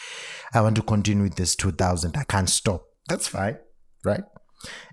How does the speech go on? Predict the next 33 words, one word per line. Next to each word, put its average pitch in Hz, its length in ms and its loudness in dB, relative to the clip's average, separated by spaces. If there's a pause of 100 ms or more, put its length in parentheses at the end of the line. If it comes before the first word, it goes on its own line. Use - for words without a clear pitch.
(100)
And 104 180 2
then 113 500 2 (500)
okay, 107 300 -4
with 104 240 -2
the 98 140 -2
child's 123 440 2
education, 101 760 0
I'm 107 180 2
gonna 95 220 -2
actually 101 380 -2
pop 107 320 -4
up 101 180 -2
more 101 220 4
from 92 220 -2
my 92 140 0
pocket 104 500 -6 (160)
to 101 180 -6
do 101 160 0
for 98 240 -4
the, 98 220 -6 (220)
to, 101 300 -2
to 107 120 -6
invest 104 560 0
for 110 180 -2
that. 104 320 -8 (460)
I've, 98 260 -2
uh, 113 160 0
we've 113 280 0
been 98 220 0
able 110 340 0
to, 95 640 -4 (600)
ku-step 117 460 -2
four, 92 560 -2